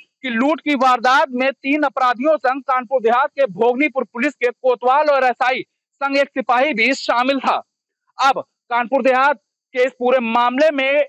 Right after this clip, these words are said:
एडीजी आलोक सिंह ने अपना जवाब दिया है और उन्होंने इस बात को स्वीकार कर लिया है कि अपराधियों के संग पुलिस की संलिप्तता इस पूरे मामले में दिखाई दे रही थी। अब देखना यह है कि पुलिस की तरफ से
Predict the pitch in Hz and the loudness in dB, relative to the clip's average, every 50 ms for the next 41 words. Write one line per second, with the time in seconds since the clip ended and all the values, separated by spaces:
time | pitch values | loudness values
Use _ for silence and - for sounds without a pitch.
0 | _ - 220 214 226 214 247 254 220 269 262 247 220 233 233 240 262 277 254 _ | _ -6 -6 -4 -4 -4 -4 -4 -2 0 0 2 2 2 2 2 2 2 0 _
1 | - 254 277 277 254 220 214 226 254 262 247 - 233 254 247 202 180 240 226 233 | -6 -6 -4 -4 -2 -2 -2 0 0 0 -2 -2 -2 -4 -4 -2 -2 0 0 2
2 | 247 277 220 220 262 277 247 208 180 143 120 - _ _ _ _ - 220 240 240 | 0 0 -2 -2 -2 0 2 2 0 0 -2 -6 _ _ _ _ -2 0 2 2
3 | 247 254 277 302 285 277 277 262 202 185 240 247 277 302 - - 285 262 - - | 2 2 2 2 2 2 0 0 0 0 0 2 2 0 0 -2 -4 -4 -2 -4
4 | 240 220 - 240 262 294 277 - 262 254 240 247 262 262 262 277 294 320 311 - | -4 -2 0 0 0 0 0 -2 -2 -2 0 0 2 2 2 2 2 0 0 0
5 | 302 285 262 - 269 254 240 240 220 233 285 311 302 254 262 240 - 302 302 285 | -2 -2 -2 0 0 0 0 0 0 0 0 0 0 0 -2 -2 -2 -4 -4 -4
6 | - - 233 233 285 320 - _ - 220 220 240 277 - _ _ _ _ _ - | -4 -4 -2 -2 -2 -2 -4 _ -4 -2 -2 -2 -2 -6 _ _ _ _ _ -6
7 | 262 247 247 262 294 262 - 277 202 - 240 247 277 294 _ - 262 - 254 - | -4 -2 0 0 -2 -2 -4 -4 -2 0 2 2 2 0 _ -8 -6 -6 -6 -6
8 | - 247 254 262 277 262 240 233 240 233 233 247 285 302 294 262 269 285 214 254 | -4 -2 0 0 0 0 0 0 0 0 0 2 2 0 2 0 -2 -2 -4 -6
9 | - - 247 247 247 202 202 202 202 202 214 254 262 202 185 139 120 _ _ _ | -4 0 0 0 2 0 0 0 0 -2 -2 -2 -4 -6 -8 -10 -10 _ _ _
10 | _ _ _ _ _ - 226 247 185 220 254 254 240 285 311 311 302 247 277 285 | _ _ _ _ _ -4 -4 -2 0 0 0 2 2 2 0 0 0 2 2 2
11 | 277 254 247 254 285 320 302 - 320 320 - - 247 247 311 254 - 262 233 - | 2 2 2 2 2 0 0 -2 -6 -6 -4 -4 -4 -4 -4 -6 -6 -8 -6 -2
12 | 254 254 294 302 247 - 240 233 247 277 302 - _ | -2 -2 -2 -2 -2 -4 -2 0 0 -2 -2 -4 _